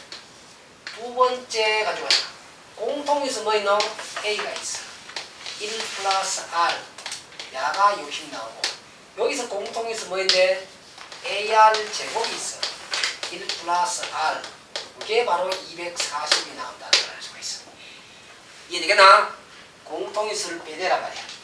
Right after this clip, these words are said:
자, 어떻게 하라 그래서 나누어 버려. 날려라. 야도 날려라.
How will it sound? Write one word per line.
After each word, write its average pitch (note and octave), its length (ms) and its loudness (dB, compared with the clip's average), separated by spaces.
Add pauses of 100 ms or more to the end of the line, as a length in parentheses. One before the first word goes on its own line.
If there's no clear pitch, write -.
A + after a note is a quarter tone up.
(560)
자, A#3+ 580 12
어떻게 - 300 2
하라 B3+ 160 10
그래서 G#3 320 6
나누어 C4+ 540 2
버려. - 140 -2 (1500)
날려라. E3 840 4 (880)
야도 E3+ 280 -6
날려라. E3+ 680 2